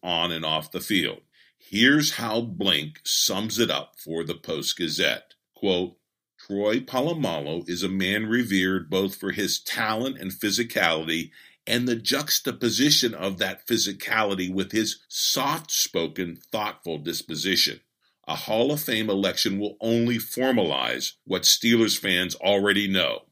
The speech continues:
He was one of the greats," unquote. Hey, Steelers fans should have plenty to cheer about Saturday night. The team has multiple Hall of Fame possibilities.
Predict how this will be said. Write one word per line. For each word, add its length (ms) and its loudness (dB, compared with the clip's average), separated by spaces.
He 560 0
was 280 -8
one 340 -6
of 120 -10
the 100 -6
greats," 520 -2
unquote. 600 -6
Hey, 260 2
Steelers 600 6
fans 500 2
should 260 2
have 460 2
plenty 600 2
to 120 -6
cheer 400 4
about 360 -2
Saturday 640 4
night. 520 -4
The 80 -8
team 440 -2
has 340 -4
multiple 920 0
Hall 500 0
of 120 0
Fame 400 -2
possibilities. 1160 -4